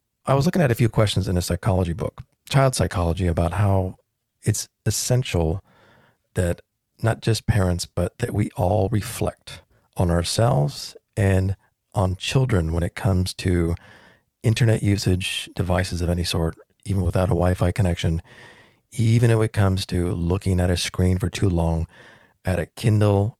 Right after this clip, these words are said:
or a Nook. And, and we have to think about those things in terms of necessity. So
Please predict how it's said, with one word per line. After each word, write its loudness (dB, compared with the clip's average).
or -18
a -6
Nook. 0
And, 2
and 4
we 4
have 2
to -6
think 0
about 0
those -2
things 0
in 0
terms -2
of -2
necessity. -2
So -2